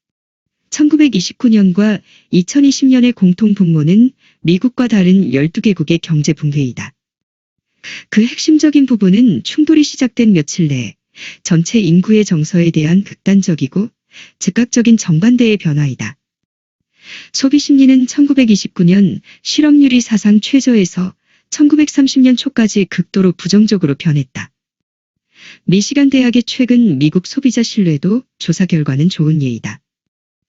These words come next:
아래 도표는 이천이 년 이월 이십 일 이후 가장 높았던 소비자 신뢰도의 급격하고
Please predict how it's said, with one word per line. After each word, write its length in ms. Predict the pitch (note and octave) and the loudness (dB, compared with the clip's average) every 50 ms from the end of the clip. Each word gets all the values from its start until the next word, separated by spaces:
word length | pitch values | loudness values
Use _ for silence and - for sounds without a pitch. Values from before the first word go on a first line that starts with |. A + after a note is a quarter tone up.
| _ _ _ _ - - - - - | _ _ _ _ -20 -20 -20 -20 -10
아래 220 | - C#3+ D#3+ E3+ F#3+ | -4 -2 -2 -2 0
도표는 560 | F3 G3+ - - G#3+ G3 G3 A3 A#3 G#3 C#3+ | 0 -2 -2 0 0 2 2 2 2 0 0
이천이 440 | B2+ E3 E3 - - C4+ C4 B3+ A#3+ | 0 -2 -2 -2 -2 0 2 4 4
년 240 | A#3+ A#3+ B3 G#3+ - | 4 4 2 0 0
이월 340 | - E3 F3 G3 G3+ F#3+ | 2 2 2 2 2 0
이십 320 | C#3 C#3 D#3 - - - G3 | 0 -2 -4 -4 -4 -4 -2
일 80 | F3+ | 0
이후 420 | E3 D3 D3 D3 E3 G#3 G3 - - _ _ _ _ - - _ - | 0 -2 -2 -2 -4 -6 -6 -6 -10 _ _ _ _ -20 -20 _ -8
가장 300 | - F3 - G#3 A3+ A3+ | -6 -4 0 2 2 2
높았던 540 | G3+ E3+ - G#3 F#3 - G3 G3+ G#3+ G3+ - | 2 2 -2 -4 -4 -2 0 0 0 0 -2
소비자 420 | - - D4+ D4 D4+ C4+ - C4+ | -4 -6 -2 0 0 0 0 -2
신뢰도의 560 | C4+ - - D4 C#4+ C#4+ C4+ - A#3+ A3 G#3 | -4 -2 0 0 2 0 0 0 0 0 0
급격하고 720 | - - E3 - - F3+ E3+ - E3+ C#3+ - F3 G3+ A#3+ | -2 -6 -12 -4 -4 -4 -4 -2 -6 -6 -2 -2 -4 -4